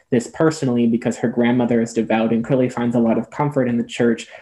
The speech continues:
but at the same time, and, and she went with her, and it was a way that they bonded. But as the film progresses, you know, she's trying to reconcile with what she knows as a journalist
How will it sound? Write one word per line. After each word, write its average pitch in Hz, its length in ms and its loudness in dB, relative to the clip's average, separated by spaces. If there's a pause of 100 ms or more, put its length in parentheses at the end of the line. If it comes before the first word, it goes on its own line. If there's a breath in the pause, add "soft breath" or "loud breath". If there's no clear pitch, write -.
but 131 100 -2
at 120 80 0
the - 80 -8
same 123 300 -4
time, 117 400 0
and, 131 100 0
and 127 320 0
she - 140 0
went 170 160 4
with - 140 -8
her, 117 100 2
and 113 100 0
it - 80 -6
was 120 140 -2
a 127 60 2
way 123 120 4
that 113 220 -2
they 120 160 4
bonded. 117 640 0 (220 loud breath)
But 120 140 2
as 117 160 0
the 135 80 -6
film 120 240 0
progresses, 117 600 -2
you 120 80 0
know, 117 120 0
she's 117 200 0
trying 123 160 -4
to 117 60 0
reconcile 113 580 0
with - 120 -8
what 110 140 -2
she 113 220 -2
knows 117 640 2 (380 soft breath)
as 117 380 -2
a - 40 -2
journalist 120 640 2